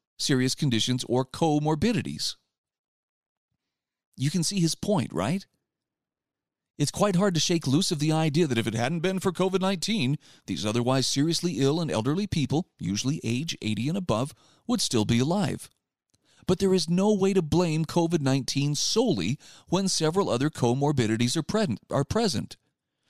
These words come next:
The other ailments are present and contributory. And he says, "I know this sounds terrible to say, but clear thought demands it. These people already had one leg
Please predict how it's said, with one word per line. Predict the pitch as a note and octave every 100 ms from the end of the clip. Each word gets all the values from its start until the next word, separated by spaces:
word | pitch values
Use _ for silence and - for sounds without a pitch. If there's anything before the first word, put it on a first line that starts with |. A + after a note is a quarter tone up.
| - -
The | E3+
other | G#3
ailments | E3+ G3+ G3 -
are | D3
present | C3 G#2+ F#2+ D2 - _ -
and | D#3
contributory. | G3+ F3+ G#3 G#3 - A2+ E2+ E2 - _ _ _ _ _ _ _ _
And | A#2+
he | D3+
says, | E3+ E3
"I | E3
know | E3+ A3
this | F#3
sounds | - D#3 -
terrible | F3 D#3 D#3
to | C#3
say, | - A3 D#3+
but | A#2+ - - - -
clear | G#3 A#3
thought | - F3+ F#3
demands | C#3 A#2+ A3+ A#3+
it. | F#2+ - - _ -
These | D3 D#3
people | - G3 G#3 A3+ A3+ -
already | C3+ C#3+ D#3+ F#3 G#3
had | D#3 A2+ A2+ C3 - _ _
one | D#2+ G#2+ C#3+
leg | B2 G#2 A2 A#2+